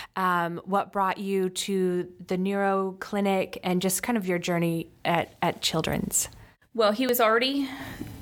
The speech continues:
Speaker 2: with Children's when he moved in with me. Um, you know, doctors here were medical directors there at the facility he was at. So there was already that connection. He was already being seen. Um, now,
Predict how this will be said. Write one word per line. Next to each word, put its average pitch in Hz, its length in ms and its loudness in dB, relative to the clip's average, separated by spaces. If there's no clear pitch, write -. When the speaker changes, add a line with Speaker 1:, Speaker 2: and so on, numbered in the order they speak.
Speaker 2:
with 226 300 4
Children's 190 560 4
when 190 240 2
he 180 60 4
moved 180 200 6
in 165 140 4
with 135 180 2
me. - 300 2
Um, 170 500 2
you 202 140 4
know, 185 100 4
doctors 180 340 4
here 175 380 4
were 175 160 -8
medical 175 360 2
directors 160 580 2
there 156 480 4
at 170 100 2
the - 120 2
facility 165 420 4
he 170 100 2
was 165 160 2
at. 143 240 4
So 175 160 2
there 175 160 4
was 185 140 2
already 180 220 4
that 175 180 2
connection. 175 640 2
He 202 80 0
was 185 100 2
already 180 200 6
being 180 260 2
seen. 175 480 2
Um, 190 600 2
now, 190 460 2